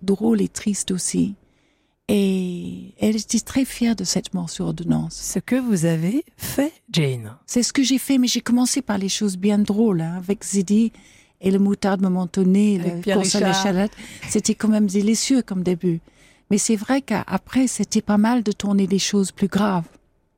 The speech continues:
Speaker 2: Alors, on reprend la jeunesse de l'histoire. À dix-huit ans, vous êtes engagé dans une comédie musicale dont le compositeur que vous allez épouser n'est autre que celui qui signera les musiques des, des James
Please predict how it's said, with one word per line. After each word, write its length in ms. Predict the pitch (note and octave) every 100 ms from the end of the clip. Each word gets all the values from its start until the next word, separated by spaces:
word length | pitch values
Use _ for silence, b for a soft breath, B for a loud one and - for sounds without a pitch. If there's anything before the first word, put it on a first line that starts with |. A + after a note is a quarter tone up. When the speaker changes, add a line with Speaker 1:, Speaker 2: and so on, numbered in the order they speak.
| B B F#3
Speaker 2:
Alors, 180 | E3 -
on 100 | G3
reprend 440 | G#3+ G3 - A#3+
la 120 | G#3+
jeunesse 380 | D#3+ E3 D#3+ E3
de 80 | D3+
l'histoire. 500 | C3+ - C#3+ A#2 A#2 B B B B _ _ _ -
À 80 | G3
dix-huit 400 | A3 G#3 F#3+ G3+
ans, 160 | E3
vous 120 | D3+
êtes 140 | C#3 D3
engagé 460 | C#3 C#3+ D3 D#3+
dans 100 | C#3+
une 300 | C3 C#3 D3
comédie 280 | - D3 C#3+
musicale 400 | D3+ D#3 - E3+
dont 120 | E3
le 100 | E3
compositeur 800 | - G#3 A3 A3 F3+ F#3 - E3+ D3+
que 120 | -
vous 80 | B2+
allez 260 | B2+ B2+ -
épouser 420 | C3 D#3 C#3 D#3
n'est 200 | C3+ E3+
autre 160 | D3+
que 200 | - B2 B B B -
celui 320 | - F3 F#3+
qui 140 | -
signera 400 | - F3+ E3 D#3
les 120 | D3+ D3+
musiques 320 | D#3+ E3+ D3+
des, 240 | D3 C3+ b b -
des 160 | E3 C#3+
James 300 | - A#3+